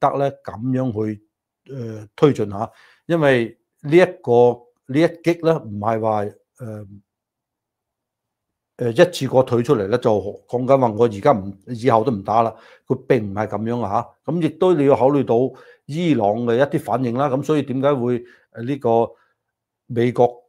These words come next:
嘅喺波斯灣嘅呢啲軍事基地咧，佢要撤，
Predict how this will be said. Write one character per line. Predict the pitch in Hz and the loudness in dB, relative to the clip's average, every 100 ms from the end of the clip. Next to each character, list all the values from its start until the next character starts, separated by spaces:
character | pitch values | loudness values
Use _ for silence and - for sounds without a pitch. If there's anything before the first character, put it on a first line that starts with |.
| - | -6
嘅 | 120 117 117 117 | 0 2 2 0
喺 | 117 135 139 147 151 - _ _ _ _ _ _ _ | 0 0 0 -4 -6 -10 _ _ _ _ _ _ _
波 | 139 151 | 4 4
斯 | 143 | 4
灣 | 143 147 | 4 4
嘅 | 143 120 | 4 0
呢 | 113 139 | 0 -2
啲 | 143 | -4
軍 | 139 135 | 0 0
事 | 110 | 0
基 | 135 135 | -4 -2
地 | 107 | 0
咧， | 117 | -2
佢 | 117 | -2
要 | 107 | -6
撤， | - | -8